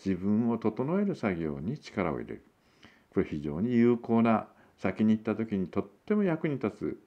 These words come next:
大きなあの、うん、蓄積になるんだと思います。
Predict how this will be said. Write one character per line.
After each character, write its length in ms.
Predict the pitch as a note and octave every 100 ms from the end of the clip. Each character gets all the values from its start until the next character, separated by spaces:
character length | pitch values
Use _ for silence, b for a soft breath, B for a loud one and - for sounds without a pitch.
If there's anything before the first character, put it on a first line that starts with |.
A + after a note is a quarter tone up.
| -
大 220 | G2 F3+
き 100 | B3
な 180 | A3 D#3+
あ 40 |
の、 360 | A#2 G#2+ F#2+ - b b b b b -
う 40 |
ん、 140 | E2+ D#2
蓄 160 | - -
積 220 | G2+ G2
に 80 | F2+
な 100 | C3
る 80 |
ん 80 | B2
だ 100 | G#2
と 120 | -
思 100 | E2
い 60 | C2+
ま 120 | A2
す。 180 | - _